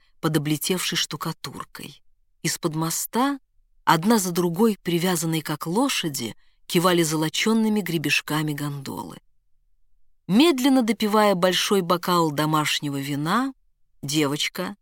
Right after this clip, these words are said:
с заговорщицким тоном: «Не берите Кьянти, сеньора, возьмите нашего домашнего, не ошибётесь, мы заказываем его у Пелегрини, что под Вероной».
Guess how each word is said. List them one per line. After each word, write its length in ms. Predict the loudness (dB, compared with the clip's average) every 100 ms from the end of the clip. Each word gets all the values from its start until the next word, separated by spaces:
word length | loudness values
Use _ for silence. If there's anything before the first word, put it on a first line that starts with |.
| -8
с 80 |
заговорщицким 920 | -4 0 0 0 -2 -2 -4 -6 -8 -6
тоном: 420 | -4 -2 0 -2 -6 _ -4
«Не 100 | -2
берите 480 | 0 0 -2 -4 -8
Кьянти, 460 | -4 0 0 -2
сеньора, 480 | -4 -4 0 2 2
возьмите 380 | 0 0 0 0
нашего 320 | 0 0 -2
домашнего, 600 | 0 4 6 4 2 -4
не 120 | -2
ошибётесь, 640 | -2 0 2 2 2 -4 -10 _ _
мы 80 | 0
заказываем 600 | 2 4 4 4 2 2
его 380 | 2 4 4 4
у 40 |
Пелегрини, 800 | 2 0 0 2 4 4 4 0
что 180 | -2 -2
под 180 | -2 0
Вероной». 680 | 0 2 0 -2 -4 -10